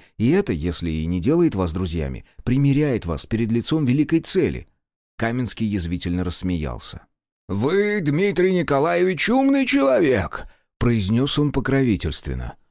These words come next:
«Но благородство и романтизм вашей натуры делают вас в некоторых вопросах слепым.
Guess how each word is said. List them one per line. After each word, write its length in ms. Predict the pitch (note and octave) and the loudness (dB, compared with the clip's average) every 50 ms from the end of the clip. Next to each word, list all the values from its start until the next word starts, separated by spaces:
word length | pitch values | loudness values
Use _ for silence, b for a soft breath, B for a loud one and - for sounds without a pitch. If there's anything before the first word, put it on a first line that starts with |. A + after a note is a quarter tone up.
| _ - | _ -6
«Но 240 | F2 G2+ A#2 B2+ B2+ | -2 -2 0 0 2
благородство 880 | A2+ B2 C#3 C3 A#2 B2 A#2+ A2 A2 B2 D3+ D3 - - - - A#1 A#1+ | 2 2 2 2 2 2 2 2 2 2 2 0 -2 -4 -8 -8 -6 -4
и 80 | D#2 | -2
романтизм 920 | F#2 G#2 A#2 A#2+ B2 C3 B2+ A#2 - - - F#3 F3+ C#3 G2+ A2 G2+ F2 b b b b b b | -2 0 0 0 0 0 0 -2 -2 -2 -2 0 0 0 2 2 0 0 b b b b b b
вашей 640 | - F#2 F2+ G2+ A2+ A#2+ A2+ G2+ F#2+ - - F#2+ G2+ G#2+ | -6 -4 -2 0 0 0 0 0 -2 -2 0 0 2 2
натуры 540 | A2+ C3+ D3+ - - A#3 C4 C4+ C4 C4 | 2 0 -2 -2 -2 -2 0 0 0 0
делают 460 | A#3+ G#3+ C3+ - - C4 B2 A#3+ - - | 0 0 0 2 4 4 2 2 2 0
вас 320 | D#3 F#3 F#3+ - C3+ - | 0 0 0 0 -2 -4
в 120 | G#2+ G2+ | -2 0
некоторых 540 | A2+ C#3 F3 E3+ - - - C3+ C3 A2+ - | 2 2 2 0 -2 -2 0 0 0 0 -2
вопросах 680 | G2+ A2 A2 - - E3 F#3 F3+ E3 - F3 F3+ D3+ - | -2 -2 -2 -2 -2 -2 -2 -2 -2 -2 -4 -4 -4 -4
слепым. 920 | - - D#3+ E3+ G3 G3+ F#3 - - A3 A3 G#3 E3+ - - A#1+ G1+ - | -4 -2 -2 0 0 -2 -2 -2 0 0 2 2 0 -2 -4 -6 -8 -10